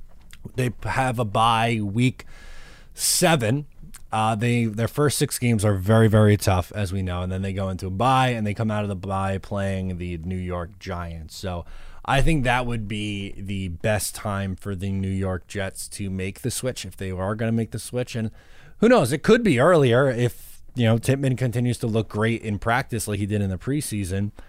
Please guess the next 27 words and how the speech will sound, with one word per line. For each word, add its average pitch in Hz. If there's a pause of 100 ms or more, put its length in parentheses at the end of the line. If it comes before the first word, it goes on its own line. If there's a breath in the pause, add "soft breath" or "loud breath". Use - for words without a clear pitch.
(400 soft breath)
and 107
Connor 123
McGovern 113
struggles. 127
Maybe 131
it 127
is 135
earlier, 123
but 113
I 127
think 180 (400 soft breath)
the 151
best 180
time 147
to -
make 127
a 120
change 117
like 117
that 127
is 107
when 110
you 113
have 104
the 95
extra 95
time. 90